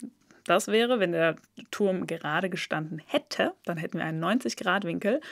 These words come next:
Und wenn der jetzt wegkippt, wird der Winkel ja nur größer. Das heißt, unser Phi muss größer als neunzig Grad sein.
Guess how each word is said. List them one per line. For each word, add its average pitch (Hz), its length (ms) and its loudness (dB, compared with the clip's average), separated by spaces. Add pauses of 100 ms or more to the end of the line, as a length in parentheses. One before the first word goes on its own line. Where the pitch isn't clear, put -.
(340)
Und 196 120 4
wenn 233 160 6
der 226 100 8
jetzt 185 240 4
wegkippt, - 600 0
wird 214 480 2
der 170 200 4
Winkel 202 340 2
ja 175 120 0
nur 175 320 -4
größer. - 560 -2 (1000)
Das - 200 -12
heißt, 233 220 -4
unser 185 240 2
Phi 277 560 0
muss 175 400 -4
größer 226 680 2
als - 220 -6
neunzig 214 560 2
Grad 214 340 0
sein. 165 420 -6